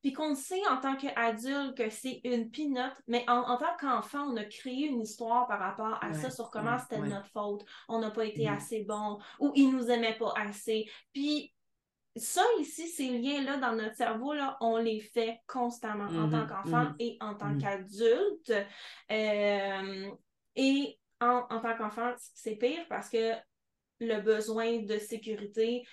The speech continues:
Speaker 1: est beaucoup plus grand. Veux, veux pas, c'est un individu qui
Speaker 2: Ouais.
Speaker 1: est vulnérable,
Speaker 2: Puis
Speaker 1: qui
Speaker 2: ça,
Speaker 1: est
Speaker 2: c'est
Speaker 1: pas
Speaker 2: un
Speaker 1: bien.
Speaker 2: point important parce que,
Speaker 1: Oui.
Speaker 2: ga-, dans nos interventions avec les chiens, ben,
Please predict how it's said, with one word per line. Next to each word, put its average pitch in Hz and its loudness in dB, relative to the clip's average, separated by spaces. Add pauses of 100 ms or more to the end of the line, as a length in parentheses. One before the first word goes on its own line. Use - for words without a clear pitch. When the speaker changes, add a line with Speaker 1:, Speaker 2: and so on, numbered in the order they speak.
(160)
Speaker 1:
est 240 2
beaucoup 214 -2
plus 220 -8
grand. 233 2
Veux, 226 -2
veux 208 -8
pas, 214 -2
c'est 220 -6
un 190 -8
individu 196 -8
qui 185 -10
Speaker 2:
Ouais. 151 0
Speaker 1:
est - 0
vulnérable, 202 -4
Speaker 2:
Puis - -8
Speaker 1:
qui 214 -2
Speaker 2:
ça, 254 8
Speaker 1:
est - 10
Speaker 2:
c'est 302 -2
Speaker 1:
pas 233 6
Speaker 2:
un 180 6
Speaker 1:
bien. 196 2
Speaker 2:
point 226 6
important 226 4
parce - 0
que, 214 10 (100)
Speaker 1:
Oui. 262 -4 (640)
Speaker 2:
ga-, 185 8 (260)
dans 202 10
nos 214 8
interventions 180 6
avec 202 6
les 170 6
chiens, 220 6 (100)
ben, 175 8